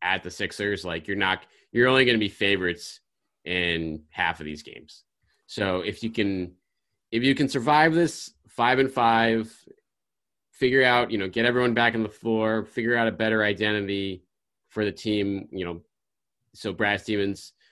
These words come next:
rightfully is feeling better about, like, okay, we're not winning as many games now, but at least we're playing a better more consistent brand of basketball on both ends of the floor. That, that's what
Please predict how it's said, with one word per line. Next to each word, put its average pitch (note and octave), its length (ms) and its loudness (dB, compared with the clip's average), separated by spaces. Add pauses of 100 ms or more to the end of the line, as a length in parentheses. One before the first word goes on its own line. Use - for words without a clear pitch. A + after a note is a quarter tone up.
(220)
rightfully A2+ 360 0
is G2 80 -4
feeling A2 240 0
better G2+ 220 2
about, F#2 300 -2
like, F2 240 -2
okay, A2+ 340 2
we're G#2+ 140 0
not G#2 300 0 (380)
winning A2+ 240 4
as G2+ 100 0
many G#2+ 160 0
games C3+ 280 4
now, A2+ 180 4
but G#2+ 60 2
at G2+ 80 0
least G#2+ 200 0
we're G#2+ 120 -4
playing G#2+ 480 -2
a F#2+ 60 -8
better F#2 680 -2 (340)
more G#2 140 -2
consistent G2 500 -8
brand G2+ 220 2
of F2 80 -6
basketball F#2 380 0
on F2+ 80 -6
both F2+ 200 -6
ends E2+ 160 -10
of E2 80 -14
the - 40 -20
floor. E2+ 140 -10
That, C3 260 0
that's C#3+ 260 2
what B2+ 160 0